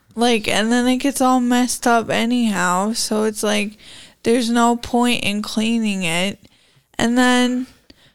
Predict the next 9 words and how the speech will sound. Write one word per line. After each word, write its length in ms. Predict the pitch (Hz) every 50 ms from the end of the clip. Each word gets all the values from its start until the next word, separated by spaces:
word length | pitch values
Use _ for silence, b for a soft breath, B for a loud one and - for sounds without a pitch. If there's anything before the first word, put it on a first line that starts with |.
| b -
I 140 | - 233 254
get 380 | 240 - 285 262 - - - _ -
upset 800 | - 240 247 240 - - - 294 294 285 277 262 247 - - 214
because 460 | 226 226 214 - - 233 233 233 226
my 200 | 226 226 226 220
room 400 | 214 208 220 226 233 247 247 247
is 220 | 247 233 233 233 -
a 80 | 214
mess. 640 | 208 202 196 190 196 208 220 233 233 - - - -